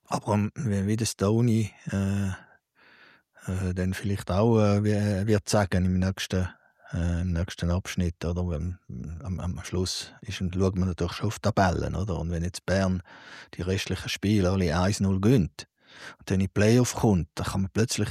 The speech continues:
äh, kommt man plötzlich in den Lauf, oder? Man ist im Momentum und dann ist sehr vieles möglich. Also darum, ganz klar, ich würde die zweite Strategie wählen, aber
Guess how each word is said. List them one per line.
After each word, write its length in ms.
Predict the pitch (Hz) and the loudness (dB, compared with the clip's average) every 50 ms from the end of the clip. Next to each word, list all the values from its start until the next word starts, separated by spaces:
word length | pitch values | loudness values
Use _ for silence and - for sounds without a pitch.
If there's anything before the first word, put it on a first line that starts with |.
| - - | -4 -4
äh, 280 | 90 87 90 85 87 | -2 -2 -2 -4 -4
kommt 180 | 98 - 101 - | -4 -4 -4 -4
man 100 | 92 92 | -4 -4
plötzlich 400 | - 92 101 - - - 117 - | -2 -2 -2 -2 -4 -6 -4 0
in 100 | 110 101 | 2 2
den 120 | 92 82 | 2 2
Lauf, 480 | 80 78 78 82 127 131 98 - - - | 2 2 0 2 0 0 -2 -4 -8 -8
oder? 240 | - 90 98 92 90 | -6 -4 -2 -2 -2
Man 80 | 87 | -2
ist 180 | 87 85 - - | -2 -2 -2 -2
im 300 | 90 87 90 90 92 92 | -2 -2 -2 0 0 2
Momentum 720 | 87 90 87 90 87 101 117 131 - - 110 117 110 101 - - - - - - | 2 2 2 2 2 2 0 0 0 0 0 0 0 -2 -4 -8 -14 -18 -20 -18
und 120 | - - - | -14 -2 0
dann 80 | 101 98 | 2 2
ist 180 | 98 87 - - | 2 2 0 2
sehr 220 | - 101 101 92 | 2 2 2 2
vieles 440 | - 92 90 92 98 104 - - - _ _ | 2 0 0 2 0 0 -2 -6 -8 _ _
möglich. 400 | - 85 82 78 - 64 78 - - - | -2 -2 -2 -2 -6 -8 -10 -10 -10 -10
Also 240 | 90 87 92 82 - | -10 -8 -8 -10 -10
darum, 400 | - - 95 113 123 131 139 - - - - - - - - - _ _ _ _ _ _ _ - - _ _ _ | -6 -2 0 0 0 0 -2 -4 -8 -16 -20 -20 -20 -20 -20 -20 _ _ _ _ _ _ _ -20 -20 _ _ _
ganz 280 | - 104 127 127 - | 2 2 2 2 0
klar, 340 | - - - 98 104 107 101 | 0 0 2 4 4 4 4
ich 120 | 98 - | 2 0
würde 120 | - 92 87 | 0 -2 0
die 140 | 85 87 - | -2 -4 -4
zweite 500 | - - 90 95 123 135 - - 120 127 | -4 -2 0 0 0 0 0 0 0 0
Strategie 640 | - - - 107 107 - - 110 110 104 110 110 | -2 -2 -2 -4 -2 -2 -2 -2 0 0 0 0
wählen, 340 | 92 95 98 98 104 104 117 - _ _ _ _ _ _ _ - - | 0 0 0 -2 -2 -4 -6 -8 _ _ _ _ _ _ _ -14 -10
aber 340 | - 95 101 98 - - | -8 -6 -6 -6 -6 -8